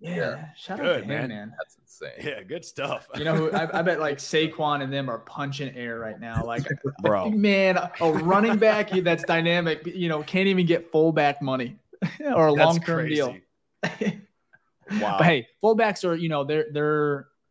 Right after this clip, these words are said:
Speaker 1: you know, a pretty, you know, they, they can block. They, a lot of things they do that just, instead of just running, obviously.
Speaker 3: Right.
Speaker 1: So we're gonna go over to our guy, Sam, Sam the Jedi on Twitter.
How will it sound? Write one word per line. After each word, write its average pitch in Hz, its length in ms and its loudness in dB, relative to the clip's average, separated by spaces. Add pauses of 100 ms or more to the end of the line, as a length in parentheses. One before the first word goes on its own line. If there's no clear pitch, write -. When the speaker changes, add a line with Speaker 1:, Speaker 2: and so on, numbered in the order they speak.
Speaker 1:
you 151 120 -8
know, 123 260 -4
a 131 140 -8
pretty, 175 240 0
you 160 80 0
know, 143 80 0
they, 151 100 0
they 143 100 -6
can 117 140 -8
block. 131 460 2
They, 131 140 -10 (140)
a 175 40 -6
lot 180 200 4
of 165 120 -8
things 143 200 -4
they 127 140 -6
do 127 280 -6
that 123 100 -6
just, - 400 -14
instead 139 180 -8
of 127 80 -8
just 120 160 -10
running, 117 380 -6
obviously. 117 540 -8 (280)
Speaker 3:
Right. - 240 -6
Speaker 1:
So 180 240 8
we're 165 240 6
gonna 220 120 8
go 214 140 10
over 202 140 6
to 185 140 2
our 170 80 6
guy, 170 160 4
Sam, 165 440 0 (680)
Sam 160 320 -6
the 156 80 0
Jedi 147 360 2
on 143 120 -4
Twitter. 143 420 -4